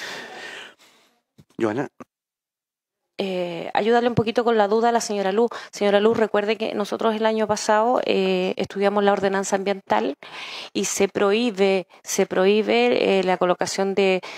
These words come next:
Speaker 2: de cerco vivo con espina. Así que, por lo tanto, esto debiera correr entre junio y julio. Si, ¿ah? Desde mayo. Desde mayo, entonces, pa-, empieza a correr esto y donde se,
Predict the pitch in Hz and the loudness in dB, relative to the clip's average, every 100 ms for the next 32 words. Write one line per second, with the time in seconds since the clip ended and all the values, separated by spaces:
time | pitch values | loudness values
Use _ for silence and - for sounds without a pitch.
0 | - - 185 - 202 - 190 175 208 214 | -8 -2 0 2 0 0 -2 0 2 2
1 | 214 208 180 - - 208 175 143 - - | 2 2 2 0 0 2 2 2 0 0
2 | 185 180 180 175 180 - - - 190 185 | 0 2 2 2 2 2 2 4 4 4
3 | 185 185 180 180 180 185 180 - 220 233 | 4 4 4 4 2 0 -4 2 4 6
4 | 226 254 247 269 285 - - - - 196 | 6 6 8 6 4 -6 -14 -18 -10 -8
5 | 185 - 202 202 196 190 190 180 - _ | -6 -2 2 4 4 2 0 -2 -12 _
6 | _ _ - 233 262 302 - - 214 - | _ _ -20 0 0 0 -10 -16 -14 2
7 | 208 233 226 151 135 - - - - 190 | 4 6 4 4 2 -2 -8 -14 -12 0
8 | 196 190 208 233 254 240 247 - 214 226 | 4 4 6 6 4 2 0 2 2 4
9 | 226 208 233 226 214 226 247 - 285 247 | 2 2 2 4 4 2 2 2 2 4
10 | 226 220 214 202 | 4 4 4 0